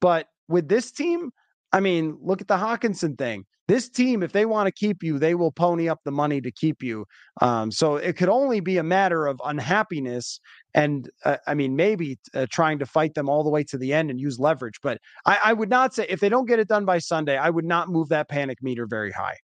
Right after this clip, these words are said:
It, it's just gonna linger as a discussion point, and you're gonna have to wait a while, which is,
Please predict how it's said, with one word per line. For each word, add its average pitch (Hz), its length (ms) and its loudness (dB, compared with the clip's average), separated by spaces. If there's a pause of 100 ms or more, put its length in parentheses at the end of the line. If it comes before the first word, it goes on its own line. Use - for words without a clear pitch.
(320)
It, 180 120 4
it's 190 240 -2
just 233 220 0
gonna 202 180 2
linger 165 600 0 (400)
as 160 160 2
a 165 60 -4
discussion 190 560 -2
point, 139 400 -2 (340)
and 156 140 4
you're 160 80 2
gonna 185 100 4
have 170 80 -2
to 151 80 -4
wait 196 300 2
a 170 40 4
while, 113 540 -6 (220)
which 151 280 0
is, 143 360 -4